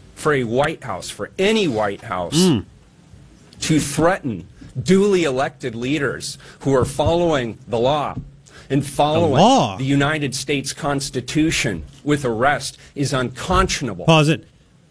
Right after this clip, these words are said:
Speaker 2: Wow. That's all we need for now. We're running out of time. Um, it's dangerous, but it's not dangerous to let criminal illegal aliens just walk free on the street. These people are nuts.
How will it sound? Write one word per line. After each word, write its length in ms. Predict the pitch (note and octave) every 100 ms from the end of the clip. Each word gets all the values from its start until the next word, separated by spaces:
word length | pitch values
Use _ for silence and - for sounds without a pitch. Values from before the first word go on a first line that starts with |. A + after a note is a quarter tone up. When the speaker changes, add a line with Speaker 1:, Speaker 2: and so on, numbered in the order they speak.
| _
Speaker 2:
Wow. 560 | B2 B2+ C#3 B2+ G2 G#2
That's 160 | G3 A#3+
all 120 | G3+
we 100 | D3+
need 160 | A#2+ -
for 120 | G2
now. 220 | E2+ E2 _ _ _
We're 80 | D#3+
running 160 | D#3+ A#2+
out 60 | G#2
of 40 |
time. 280 | G#2 A2+ A#2 _ B2+
Um, 580 | B2+ A#2+ A#2 A2 G#2 - _ _ _ _ - _ _ _ _ _ _ _ _ _
it's 220 | C#3+ G#2+
dangerous, 680 | G#2 G3+ G3+ G#2+ F#2 - -
but 160 | -
it's 160 | E3+ -
not 200 | B3+ A3
dangerous 400 | B3 B3 E3 C#3+
to 80 | -
let 220 | E3 C#3+
criminal 420 | - A#3+ A#3+ A#3 G3+
illegal 320 | F#3+ G#3 G3
aliens 480 | F3+ E3+ C3 B2 A#2
just 260 | D#3+ -
walk 220 | F3 G3
free 220 | - F#3+ F3
on 140 | C#3+
the 60 | A2+
street. 340 | - F#2+ - _ _ - - _ _ _ _ _ _ _ _ _ _ _ _ _ _ _ _
These 160 | D3 D3+
people 260 | G3 F#3+ F#3
are 60 |
nuts. 760 | G3 A#3 G3 - - - -